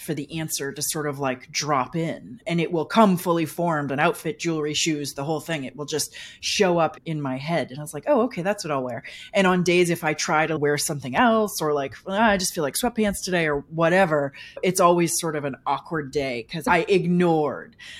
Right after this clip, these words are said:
But I found myself ignoring one recently. I find it when I eat lunch and sometimes dinner, I will hear myself say,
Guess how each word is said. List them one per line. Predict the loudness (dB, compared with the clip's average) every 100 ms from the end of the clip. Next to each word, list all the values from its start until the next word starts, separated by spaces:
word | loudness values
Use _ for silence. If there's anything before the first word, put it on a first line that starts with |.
| -20 -4
But | 2
I | 2
found | 0 0 0 0
myself | -2 -4 -6 -6
ignoring | -4 0 0 0 0 0 -2
one | -2 -4 -4
recently. | -2 -2 -2 -4 -2 0 2 0 -6 -12 -20 -16 -8
I | -6
find | 0 2 2
it |
when | 2 -2
I | -2
eat | -6 -2
lunch | 0 0 -2 -4 -6 -10 -10
and | -6
sometimes | -2 0 0 -2 -2
dinner, | -2 -2 -4 -8 -18 -20 _ -4
I | -2
will | 0 -4
hear | 0 0
myself | 2 0 0 -2 -2
say, | -2 -2 0 -2